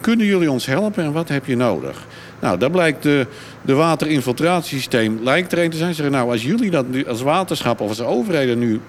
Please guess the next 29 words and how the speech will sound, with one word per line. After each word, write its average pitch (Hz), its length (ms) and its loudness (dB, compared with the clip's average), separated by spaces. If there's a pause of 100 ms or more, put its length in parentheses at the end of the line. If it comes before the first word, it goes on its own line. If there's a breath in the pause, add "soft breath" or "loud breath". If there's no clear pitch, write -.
(140)
betalen, 127 540 0
want 156 160 -2
voor 143 100 -4
ons 165 200 0
zit 135 140 -2
er 127 60 -2
niet 123 160 0
een 101 100 0
verdienmodel 160 600 -4
in, 156 120 -2 (280 loud breath)
willen 202 260 2
wij 233 160 2
dat 190 120 0
wel 151 200 0
toepassen 117 640 0
om 196 140 0
die 156 100 -2
bodemdaling 135 580 -2
te - 80 -12
remmen?" 76 280 -8
Nou, 101 160 -2
dat 190 200 2
is 170 100 -2
dan 143 220 2 (320 loud breath)
één 202 240 2
maatregel 175 500 0
waar 131 140 2
je 113 80 2
merkt, 190 480 0